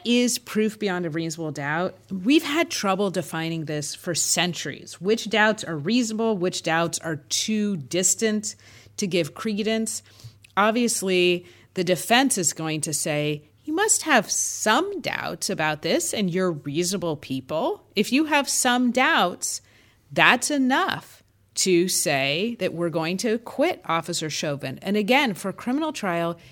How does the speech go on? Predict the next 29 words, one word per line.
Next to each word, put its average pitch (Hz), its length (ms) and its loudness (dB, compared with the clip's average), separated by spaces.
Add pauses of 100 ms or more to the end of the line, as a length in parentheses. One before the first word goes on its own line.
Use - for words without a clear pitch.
(100)
you 175 140 -4
need 208 200 -2
a 220 80 2
unanimous 180 800 -2
jury. - 540 -6 (260)
So - 200 -2
the 185 100 0
defense 202 500 -2
just 208 300 -2
needs 185 300 -4
one 175 640 0
juror 196 500 0
to 151 180 -8
say, 151 560 -2 (540)
"Well, 277 220 -2
I 254 100 -2
do 302 200 -2
have 349 200 -4
some 214 200 -2
doubts, 151 540 -6
and 190 120 -2
they 185 140 -2
are 233 300 0
reasonable." 151 580 -4 (220)
The 196 100 -6
prosecution 302 760 2
is 202 180 0
gonna 185 200 -2
say, 160 540 0